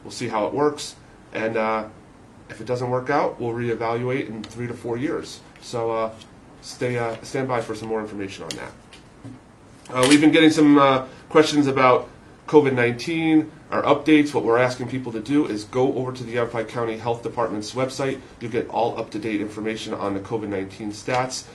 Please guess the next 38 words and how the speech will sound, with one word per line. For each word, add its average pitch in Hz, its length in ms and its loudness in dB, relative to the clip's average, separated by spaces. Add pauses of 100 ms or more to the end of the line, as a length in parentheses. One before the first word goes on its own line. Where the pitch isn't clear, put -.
(120)
as 113 200 0
well 135 400 6
as 117 440 0 (280)
how 135 240 2
to 143 60 -2
go 131 200 0
about, 117 440 0 (360)
um, 104 380 -6
getting 110 220 0
the 104 60 -4
vaccine. 92 640 -8
So, 95 380 -4 (440)
um, 92 400 -12
we 107 100 -4
ask 104 200 -6
you 104 80 -6
reach 113 220 -4
out 104 160 2
to 107 80 -4
them, 131 340 2 (300)
or 151 180 10
you 143 80 4
can 139 120 -2
call 127 180 -2
their 113 100 0
hotline, 147 580 0
which 113 160 -8
is 104 160 -6
nine 117 220 -2
two 123 180 -6
eight, 147 220 -2 (240)
four 151 140 2
four 143 260 -6
two, 127 340 -8 (140)
five 123 320 -2
one 113 260 -6
zero 104 300 -6
three. 127 360 -8